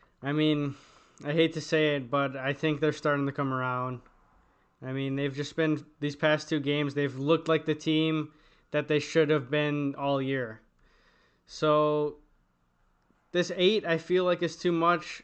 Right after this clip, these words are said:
So, I think Michigan at, on ho-, at home court controls the first half, and give me Michigan minus four first half.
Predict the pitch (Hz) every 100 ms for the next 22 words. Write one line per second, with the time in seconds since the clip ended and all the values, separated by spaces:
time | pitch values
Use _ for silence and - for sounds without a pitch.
0 | _ - - 156 151 151 147 139 - _
1 | _ - 151 180 180 - - 151 160 160
2 | 170 180 175 165 139 _ _ _ _ _
3 | _ _ - 160 170 151 170 175 165 165
4 | 160 156 165 175 185 185 - 180 175 165
5 | - - _ _ _ _ _ _ _ _
6 | - 143 175 175 160 160 165 160 156 156
7 | 156 151 - - 147 143 143 143 139 139
8 | 131 _ _ _ - 165 175 165 160 160
9 | 165 156 151 156 151 - 151 147 139 -
10 | 143 127 131 120 117 -